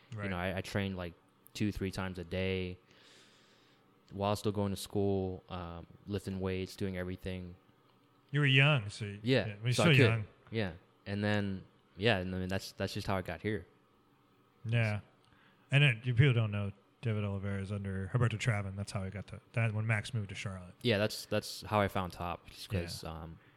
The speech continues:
Speaker 2: you know, I, uh, I knew Mitch, so I came down and was like, "Mitch trained at Top," so I was like,
Speaker 1: Yeah.
Speaker 2: "All right."
Speaker 1: Dude, it's addicting. Like, like, for me, it's been, like, giving up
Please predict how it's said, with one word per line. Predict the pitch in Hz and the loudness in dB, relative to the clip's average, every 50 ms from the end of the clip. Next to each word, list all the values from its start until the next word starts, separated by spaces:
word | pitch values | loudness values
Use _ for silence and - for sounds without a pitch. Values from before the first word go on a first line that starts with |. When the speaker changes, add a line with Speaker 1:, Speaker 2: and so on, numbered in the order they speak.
| _ _ _ _ _ _ _ _ - - _ _ _ - | _ _ _ _ _ _ _ _ -18 -18 _ _ _ -6
Speaker 2:
you | 104 95 | -2 0
know, | 95 92 90 - - _ _ _ _ _ - | 0 0 -2 -4 -8 _ _ _ _ _ -4
I, | 98 101 101 101 101 | 0 2 4 4 4
uh, | 95 98 98 - - | 4 2 2 0 0
I | 98 101 104 | 0 0 2
knew | 104 107 104 | 2 2 2
Mitch, | 101 101 95 101 - - - - - - _ | 2 2 0 0 0 -2 -8 -12 -14 -16 _
so | - - 101 95 | -10 -4 -2 -2
I | 95 95 | -2 -2
came | - - 104 95 92 | -2 -4 -4 -4 -2
down | 95 92 95 95 | -2 -2 -2 -2
and | 92 | -4
was | 90 92 | -4 -6
like, | 87 90 | -6 -6
"Mitch | 95 92 90 87 - - - - - - _ _ _ _ | -4 -4 -4 -6 -8 -12 -14 -16 -18 -20 _ _ _ _
trained | - - 98 95 92 95 | -4 -2 -2 0 -2 -4
at | 87 - | -6 -4
Top," | - 92 87 90 - - - | -4 -4 -4 -4 -6 -10 -14
so | - 58 | -16 -14
I | |
was | - - | -12 -10
like, | - - | -10 -10
Speaker 1:
Yeah. | - - - - _ - | -10 -12 -16 -20 _ -16
Speaker 2:
"All | - 73 | -14 -14
right." | 67 - - - - - | -14 -14 -16 -20 2 8
Speaker 1:
Dude, | 151 180 180 | 8 8 10
it's | 170 131 | 8 6
addicting. | 151 131 113 151 156 - - 131 117 113 110 113 | 4 6 6 4 2 4 0 -4 -4 -4 -6 -6
Like, | 120 117 104 | -8 -6 -4
like, | 120 123 123 123 | -6 -6 -6 -6
for | - - 135 117 | -8 -8 -6 -2
me, | 120 131 139 139 131 127 113 107 - - - - | 0 0 2 2 2 0 0 -4 -6 -14 -16 -10
it's | 113 110 - - | -10 -8 -8 -6
been, | - 123 110 107 101 101 101 98 - _ _ _ _ _ _ _ _ _ _ _ _ _ _ _ _ - _ _ - | -4 -4 -4 -4 -6 -8 -12 -14 -18 _ _ _ _ _ _ _ _ _ _ _ _ _ _ _ _ -20 _ _ -6
like, | 113 107 101 - | -6 -6 -6 0
giving | - 135 131 123 127 123 120 | 2 4 4 4 4 2 2
up | 110 | 0